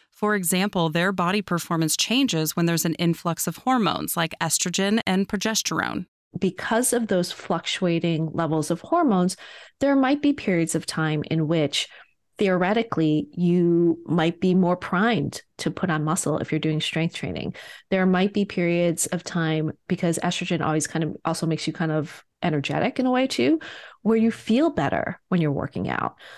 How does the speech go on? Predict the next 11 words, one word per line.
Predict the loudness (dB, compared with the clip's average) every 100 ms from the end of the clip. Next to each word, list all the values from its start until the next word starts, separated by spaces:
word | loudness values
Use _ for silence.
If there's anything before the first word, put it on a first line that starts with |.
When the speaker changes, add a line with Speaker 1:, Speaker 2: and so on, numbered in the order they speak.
| -6
Speaker 2:
There | 0 4
might | 4 4
be | 0
times | 0 0 2 2 0 0
where | 2 2 2 2 0 -4 _ _
your | 0 0
body | 0 -2 0 2 2 4 2 0 _ _
metabolizes | 2 2 0 -4 0 0 2 0 -2 -2 -2 -4 -8 _ _
carbohydrates | -4 -2 0 0 0 0 0
or | -6
fat | -2 -2 -2